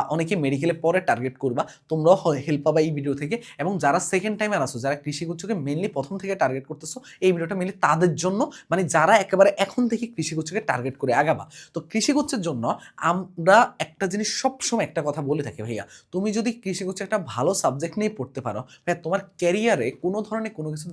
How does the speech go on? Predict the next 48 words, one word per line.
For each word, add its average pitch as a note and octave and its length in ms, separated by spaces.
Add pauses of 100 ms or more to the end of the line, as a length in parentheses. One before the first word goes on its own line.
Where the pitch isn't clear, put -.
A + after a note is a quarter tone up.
(140)
বাধা B2 260
হয়ে D3+ 160
দাঁড়াবে G#2+ 260
না A2 120
ইনশাল্লাহ। F#2 360 (300)
এমনভাবে F3+ 480
তুমি E3 200
নিজেকে B2 320
তৈরি F#3 220
করতে A2 280
পারবা। G2 200 (280)
তো - 60 (140)
এখন F#3 200
আসলে B3 180 (100)
কিভাবে F#3 280 (100)
কি A3+ 80 (100)
করবা, F3 200 (120)
কিভাবে E3 300
শুরু E3 220
করবো, F3 180 (240)
আমি D#3+ 140
একটু F3+ 120 (100)
সব E3+ 100 (120)
বিষয়গুলো D3 320 (100)
সংক্ষেপে F#3+ 340
একটু E3+ 160
ডিটেলসে C#3 400
তোমার A2 200
সাথে B2 140 (300)
শেয়ার G3+ 280
করি। G2 140 (240)
প্রথম F#3+ 260
কথা A#3+ 140
হলো, B3 180
কৃষিগুচ্ছ F#3+ 400
ভর্তি C#3+ 240
পরীক্ষা F#3 300
আমাদের C#3 180
একটা F3+ 120 (100)
ডেট C#3+ 160 (100)
ফিক্সড D3+ 280
হয়ে D3+ 160
গেছে D#3 220
মোটামুটি, F3+ 400
আমরা D3 200
বুঝতেই E3+ 300
পারছি। F3 220 (320)
সেটা D3+ 140